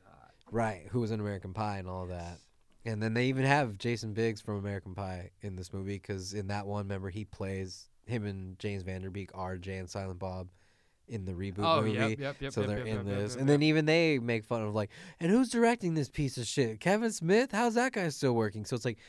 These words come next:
Speaker 2: the whole movie is like that. It's super random. Like,
Speaker 1: So Kevin Smith's directing the movie in that movie, and
Speaker 2: Yeah.
Speaker 1: he plays Silent Bob?
Speaker 2: Yeah. So he's, like, the, the Hollywood director they need to stop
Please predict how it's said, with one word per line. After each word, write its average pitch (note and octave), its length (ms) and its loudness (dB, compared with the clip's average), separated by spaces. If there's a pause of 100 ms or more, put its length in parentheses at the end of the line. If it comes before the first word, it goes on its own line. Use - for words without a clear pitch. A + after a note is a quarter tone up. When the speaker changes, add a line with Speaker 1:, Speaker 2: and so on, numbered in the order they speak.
(140)
Speaker 2:
the A2 80 -2
whole F3+ 160 12
movie C3+ 320 8
is G2+ 100 -2
like A2+ 220 0
that. E2+ 180 -6
It's G2+ 160 -14
super C3+ 300 -2
random. G#2+ 440 -6
Like, F#2 300 -6
Speaker 1:
So D#3 220 -6
Kevin D3+ 380 -4
Smith's C3+ 340 -6
directing A#2+ 500 -6
the A#2 80 -8
movie A2 420 -8
in A2+ 120 -10
that A#2 180 -8
movie, A#2+ 380 -8
and A#2 240 -2
Speaker 2:
Yeah. G#2+ 220 0
Speaker 1:
he G2 40 -8
plays A2+ 240 -8
Silent G#2+ 380 -14
Bob? G#2+ 260 -8
Speaker 2:
Yeah. A2 480 2
So A#2 160 -2
he's, A#2 260 0
like, A2 220 0
the, G#2 240 -6
the A2 120 -4
Hollywood A#2+ 400 4
director A2 360 0
they G#2 140 -2
need G#2 180 -4
to F#2 60 -10
stop A2 420 -2